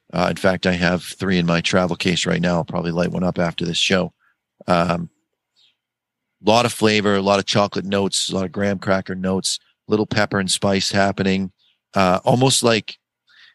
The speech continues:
every sixth puff, you get a little pepper. And so it's not the dominant note. It's sort of an afterthought. Uh, and then it goes back to sweet and smooth. Really good cigar. Uh, I've been smoking a lot of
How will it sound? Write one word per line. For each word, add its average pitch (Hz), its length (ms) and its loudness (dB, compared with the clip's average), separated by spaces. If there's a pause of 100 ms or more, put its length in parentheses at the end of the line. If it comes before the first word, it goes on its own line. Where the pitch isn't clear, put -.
(140)
every 107 380 0
sixth - 500 -2
puff, - 480 -2
you 98 100 -2
get 104 200 2
a 107 40 2
little 101 220 0
pepper. 110 500 -2 (760)
And 101 260 0
so 117 140 2
it's - 140 -4
not 113 200 2
the 110 100 0
dominant 98 540 2
note. 101 300 2
It's 95 100 -4
sort 95 220 0
of 90 100 -4
an 90 80 -4
afterthought. 98 800 0 (360)
Uh, 95 180 2
and 95 80 0
then 101 80 0
it 95 60 0
goes 92 200 -2
back 95 280 0
to 90 100 -4
sweet 92 340 -2
and 90 80 -6
smooth. 90 460 -2 (400)
Really 120 320 4
good 87 260 0
cigar. 82 480 0 (560)
Uh, 95 400 0
I've 110 140 0
been 101 140 -2
smoking 107 440 -2
a 101 60 0
lot 101 360 2
of 95 460 0